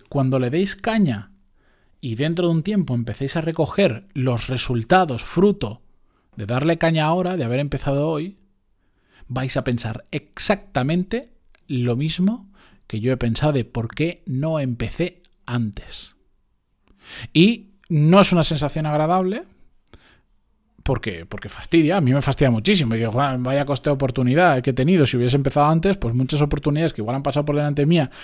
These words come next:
y que algunas las puedo identificar y las que no he sabido identificar, las habría poder cogido, las habría poder, eh, habría podido cogerlas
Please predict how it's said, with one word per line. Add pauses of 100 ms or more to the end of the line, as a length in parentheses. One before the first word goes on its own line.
(120)
y
que
algunas
las
puedo
identificar
y
las
que
no
he
sabido
identificar, (400)
las
habría
poder
cogido,
las
habría
poder,
eh, (120)
habría
podido
cogerlas